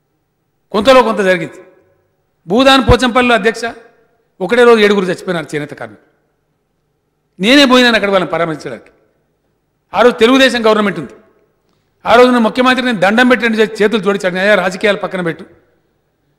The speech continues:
తలాకు ఒక యాభై వేలు ఇవ్వాలి చచ్చిపోయిన కుటుంబాలకు" ఇవ్వంటే వాళ్ళు కనికరించలే అధ్యక్ష, ఇయ్యలే. "నువ్వు ఇయ్యకపోతే నేను భిక్షాటన చేసి ఇస్తా" అని చెప్పిన అధ్యక్ష, ఆయన ఇయ్యలేదు. నిజామాబాద్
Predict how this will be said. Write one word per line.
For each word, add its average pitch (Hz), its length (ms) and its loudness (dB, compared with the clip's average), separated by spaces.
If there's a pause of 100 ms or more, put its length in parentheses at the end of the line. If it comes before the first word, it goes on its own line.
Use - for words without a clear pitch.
(140)
తలాకు 247 280 4
ఒక 247 80 0
యాభై 247 380 4
వేలు 254 140 4
ఇవ్వాలి 233 280 2
చచ్చిపోయిన 196 360 -6
కుటుంబాలకు" 190 380 -4
ఇవ్వంటే 175 500 -8 (300)
వాళ్ళు 175 160 -6
కనికరించలే 196 480 -4
అధ్యక్ష, - 280 -12 (1120)
ఇయ్యలే. 220 580 -2 (680)
"నువ్వు 208 140 -4
ఇయ్యకపోతే 269 520 2
నేను 269 140 4
భిక్షాటన 262 540 2
చేసి 240 140 -2
ఇస్తా" 233 180 0
అని 233 100 0
చెప్పిన 220 180 -4
అధ్యక్ష, 208 260 -2
ఆయన 214 160 0
ఇయ్యలేదు. 208 540 -2 (1500)
నిజామాబాద్ 226 680 4